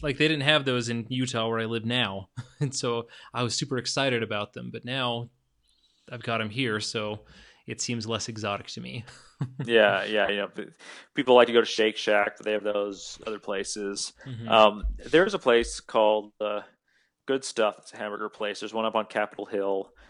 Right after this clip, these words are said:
Speaker 2: There's one here in Crystal City, not too far from where I live, that at least, um, uh, uh, I have a lot of friends that, that really like it. So I don't know that it's like, you know, if you ask, like, your average Washingtonian, like, "Tell me about Good Stuff," they,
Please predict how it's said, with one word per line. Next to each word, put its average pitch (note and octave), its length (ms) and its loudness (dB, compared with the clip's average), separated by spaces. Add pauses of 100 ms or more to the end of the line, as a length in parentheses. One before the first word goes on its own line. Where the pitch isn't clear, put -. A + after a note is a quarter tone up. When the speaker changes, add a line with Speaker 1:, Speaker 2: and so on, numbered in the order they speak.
(140)
Speaker 2:
There's - 120 -12
one A2+ 120 2
here G#2+ 240 -4
in F#2 40 -14
Crystal - 240 -8
City, G#2 240 -2
not G#2+ 140 2
too - 120 -6
far G#2+ 260 4
from G#2+ 140 -4
where G#2+ 100 2
I G#2 60 0
live, G#2 380 -4
that G#2 240 -4 (440)
at A#2 40 4
least, A#2+ 300 4
um, G#2+ 280 6 (540)
uh, - 540 -12 (920)
uh, A2+ 600 -2 (140)
I B2+ 60 8
have A#2+ 80 10
a A#2 40 10
lot A2 100 10
of G#2 80 -2
friends G#2 380 0
that, F#2+ 240 -6 (260)
that G#2+ 200 -10
really G2+ 160 -10
like G2+ 260 -6
it. G2+ 120 -10
So - 200 -4
I A#2 80 6
don't A#2 160 6
know A2+ 140 6
that G#2 80 0
it's - 140 -6
like, F#2+ 300 0
you G#2+ 60 -12
know, F#2+ 160 -8 (640)
if - 120 -20
you A2+ 120 4
ask, A2 160 6
like, G#2+ 140 -2
your G2+ 120 -2
average A2 420 2
Washingtonian, G2 880 -8
like, F2+ 260 -10 (800)
"Tell B2 140 -6
me A2 40 -6
about F#2 200 -6
Good G2+ 120 -6
Stuff," G2 240 -8
they, G#2 140 -6